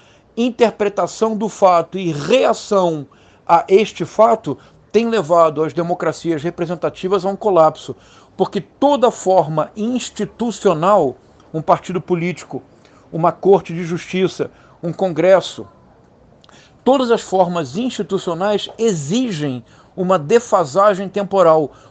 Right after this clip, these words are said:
uma passagem de tempo entre a proposta de uma lei, a sua leitura, a sua reflexão,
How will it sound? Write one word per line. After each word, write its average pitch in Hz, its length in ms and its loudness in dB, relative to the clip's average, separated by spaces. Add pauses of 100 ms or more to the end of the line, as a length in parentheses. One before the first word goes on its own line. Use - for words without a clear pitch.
uma 196 240 0
passagem 247 800 2
de 220 140 -6
tempo 190 560 -4
entre 180 420 0 (240)
a 160 120 0
proposta 208 520 -2
de 170 80 -6
uma 190 160 0
lei, 151 320 0 (540)
a 143 80 -4
sua 185 180 0
leitura, 175 600 0 (260)
a - 80 -2
sua 156 240 0
reflexão, 175 800 -2